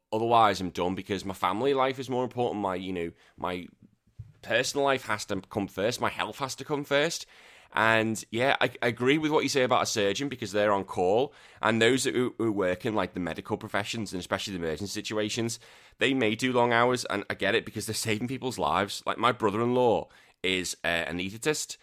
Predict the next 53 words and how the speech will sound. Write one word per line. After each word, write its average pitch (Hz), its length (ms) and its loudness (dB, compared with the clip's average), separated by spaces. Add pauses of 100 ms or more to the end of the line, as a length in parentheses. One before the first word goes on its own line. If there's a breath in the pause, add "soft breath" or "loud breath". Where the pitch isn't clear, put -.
(100)
So 139 140 0
he 165 60 0
does 143 260 4
work 151 220 4
long 143 200 4
hours 143 280 4
because 117 580 -2
he's 127 260 -2
giving 117 520 -2 (380 soft breath)
medications 101 840 0
to 90 140 -4
people 104 380 -4
who 101 100 -2
desperately 92 580 -6
need 104 260 0
it. 226 220 -2 (380 soft breath)
You 101 200 0
know, 90 60 -2
he's 120 240 -2
very 113 380 0
important 104 440 0
in 120 80 2
the 101 60 -2
medical 98 520 -2 (100)
pr-, 95 160 -8
field. 175 440 -2 (460 loud breath)
And 101 220 2
I 101 40 0
know 110 180 2
he 127 120 -2
works 107 300 0
long 95 180 0
hours, 90 240 -2
but 117 160 -4
he 139 100 -2
works 123 240 2
his 101 80 -8
backside 117 520 2
off. 85 180 -2
But 104 120 -6
he 113 100 -4
has 113 200 2
a 113 60 -4
good 107 240 -2
personal 98 420 0
life 110 220 -2
as 87 100 -8
well. 98 140 -2
He 110 80 -2
goes 95 240 -4
on 87 80 -4
good 87 220 -8
trips. - 360 0